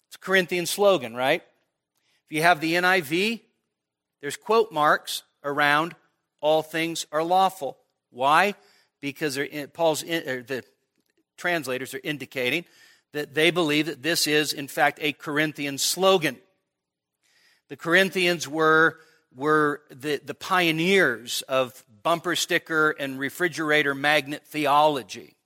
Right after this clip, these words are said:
all right? And so this is one of their, one of their favorite things. "All things are lawful." So here Paul repeats it. And again, you have to remember that what, what they're probably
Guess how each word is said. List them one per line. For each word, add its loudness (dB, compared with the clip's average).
all -10
right? 0
And 2
so 0
this 0
is -8
one -2
of -6
their, 4
one -6
of -4
their -2
favorite -2
things. 0
"All 6
things -2
are 4
lawful." 4
So -6
here 0
Paul 0
repeats -4
it. -6
And -4
again, 4
you -2
have 2
to -2
remember 2
that -4
what, 0
what -2
they're 0
probably -2